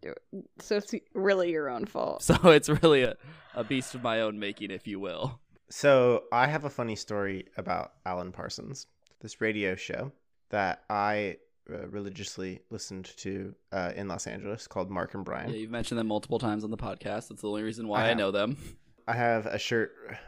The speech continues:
Speaker 3: right over here that's, uh,
Speaker 1: Wait,
Speaker 3: signed by
Speaker 1: keep,
Speaker 3: the both of
Speaker 1: keep
Speaker 3: them.
Speaker 1: go-, keep going.
Speaker 3: They would host a yearly Christmas show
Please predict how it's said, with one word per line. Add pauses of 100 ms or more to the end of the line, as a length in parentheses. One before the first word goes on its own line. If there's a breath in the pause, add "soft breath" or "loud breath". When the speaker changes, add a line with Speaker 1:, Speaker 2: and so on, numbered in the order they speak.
(120)
Speaker 3:
right
over
here
that's,
uh,
Speaker 1:
Wait,
Speaker 3:
signed
by
Speaker 1:
keep,
Speaker 3:
the
both
of
Speaker 1:
keep
Speaker 3:
them.
Speaker 1:
go-,
keep
going. (160)
Speaker 3:
They
would
host
a
yearly
Christmas
show